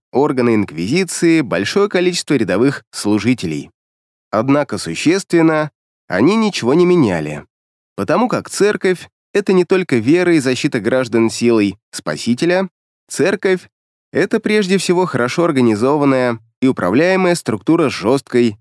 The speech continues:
иерархией. Именно поэтому от отдельных элементов этой системы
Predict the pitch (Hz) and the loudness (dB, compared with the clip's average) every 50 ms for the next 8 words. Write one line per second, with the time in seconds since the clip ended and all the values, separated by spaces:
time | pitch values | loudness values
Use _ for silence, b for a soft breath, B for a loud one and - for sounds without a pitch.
0 | _ _ _ 113 113 101 95 107 120 120 120 - - 78 76 71 - - _ _ | _ _ _ 0 0 0 0 0 -2 -2 -4 -6 -8 -8 -8 -8 -10 -16 _ _
1 | _ _ _ _ _ _ _ _ - 120 131 131 113 98 90 - - 80 113 147 | _ _ _ _ _ _ _ _ 0 2 4 4 4 2 -2 -4 -4 -2 -2 -2
2 | 156 151 - 127 131 131 123 120 - _ _ _ _ _ 123 117 - 127 120 123 | -2 -2 0 0 2 2 0 -2 -4 _ _ _ _ _ -8 -6 -4 -4 -4 -2
3 | 117 135 135 131 123 113 - - - _ _ 104 104 98 98 131 156 156 147 - | 0 2 2 2 2 0 -2 -8 -16 _ _ -2 0 2 2 2 2 2 0 -2
4 | 120 104 - - _ - 120 120 - 98 87 82 - 78 76 - - - 147 160 | -4 -6 -8 -14 _ -4 -4 -2 -2 -4 -6 -6 -8 -10 -10 -10 -4 -2 0 2
5 | 180 180 175 175 175 175 | 2 2 2 0 0 -2